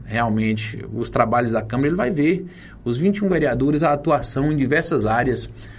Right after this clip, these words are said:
é, bo-, colocando o dedo na ferida em todos os,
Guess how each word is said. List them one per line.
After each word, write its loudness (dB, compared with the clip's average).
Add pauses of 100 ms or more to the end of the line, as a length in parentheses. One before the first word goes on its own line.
(260)
é, 2
bo-, 2
colocando 2
o 0
dedo 2
na 2
ferida 0
em 0
todos 2
os, 0